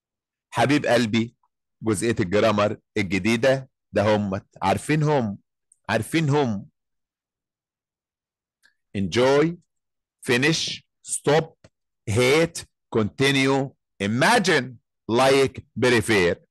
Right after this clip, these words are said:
سيادتك تعرف قبل كده ان enjoy اي ان جي وhate اي ان جي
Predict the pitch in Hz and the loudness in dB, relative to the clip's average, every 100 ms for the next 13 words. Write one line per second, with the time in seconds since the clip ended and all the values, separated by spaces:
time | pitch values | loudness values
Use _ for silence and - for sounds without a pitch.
0 | _ _ _ _ _ _ - 156 160 131 | _ _ _ _ _ _ -2 -2 0 -2
1 | - 147 131 113 117 110 110 131 127 120 | 0 2 2 0 -2 0 -2 0 0 0
2 | - - 107 107 104 92 123 123 95 - | -2 -6 -4 -2 -4 0 2 4 2 0
3 | 101 98 104 104 110 160 185 - _ _ | 0 2 0 -2 0 0 0 -6 _ _
4 | - 107 110 131 156 139 110 - 127 - | -2 0 2 2 4 4 2 0 -4 -4
5 | _ 107 107 107 107 101 151 185 | _ 0 2 0 -2 0 2 0